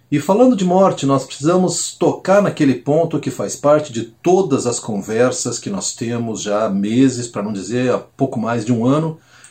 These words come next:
que é com respeito à covid. A covid faz parte das nossas conversas, nas refeições, na, nas mídias, então nem se fala. Nós estamos num, num momento,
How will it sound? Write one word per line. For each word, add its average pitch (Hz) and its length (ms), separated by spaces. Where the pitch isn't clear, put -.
que - 120
é 175 40
com 175 120
respeito 156 500
à 151 40
covid. 98 580
A 120 400
covid 190 320
faz 185 160
parte 170 320
das 143 140
nossas 139 240
conversas, 139 640
nas 120 160
refeições, 123 1000
na, 98 580
nas 107 220
mídias, 117 400
então 120 300
nem 127 160
se 123 180
fala. 131 640
Nós 127 200
estamos 160 440
num, 135 240
num 131 160
momento, 156 960